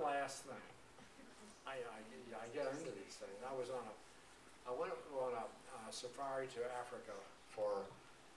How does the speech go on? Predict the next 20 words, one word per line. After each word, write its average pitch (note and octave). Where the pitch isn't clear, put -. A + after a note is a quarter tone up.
two D#3+
months. A2
We G#2+
rented B2
a, A2+
but A#2+
this C3+
was -
nineteen B2
sixty-nine, G#2+
right A#2+
after A#2+
the A2
Mau A2+
Mau, A2
uh, G2+
War. G2+
And G#2+
Bill C#3
Zimmerman, A#2